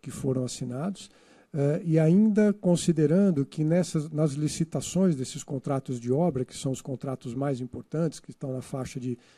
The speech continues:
de ao, mais de um bilhão de reais, né, cada um, ah, nós conseguimos chegar na assinatura desses contratos, ou seja, cumprimos as duas primeiras fases com dois meses de atraso,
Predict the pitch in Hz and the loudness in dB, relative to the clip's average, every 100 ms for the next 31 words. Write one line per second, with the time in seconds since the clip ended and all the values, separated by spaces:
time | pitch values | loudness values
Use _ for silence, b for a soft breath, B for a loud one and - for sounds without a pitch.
0 | b - 127 120 143 135 - _ - _ | b -16 -14 -10 -6 -6 -8 _ -20 _
1 | _ 135 131 135 120 127 139 139 135 127 | _ -8 -4 -2 -4 -4 -4 -4 -6 -2
2 | 139 151 131 120 127 135 165 165 135 170 | 0 0 -2 -4 -6 -6 -4 -4 -4 -4
3 | 180 - 127 135 196 202 B B B B | -4 -6 -6 -2 -2 -2 B B B B
4 | _ 147 147 151 147 180 160 156 156 - | _ -2 2 2 0 -2 -2 0 0 -2
5 | - 160 - 151 165 165 - 160 156 165 | -4 -4 -2 -4 -2 -4 -2 -4 -2 -2
6 | 170 - 156 156 202 190 151 - 143 147 | -2 -2 -2 0 2 2 0 -4 -8 -8
7 | 139 175 185 160 147 147 131 160 139 165 | -4 -4 -4 -4 -4 -2 -2 -4 -2 0
8 | 165 139 165 202 - 160 147 139 - 170 | 0 -2 0 0 0 -2 -2 -2 -4 -6
9 | 170 139 165 151 143 185 147 147 147 123 | -6 -6 -6 -4 2 2 0 -4 -6 -6
10 | 135 - 151 170 | -10 -8 -8 -6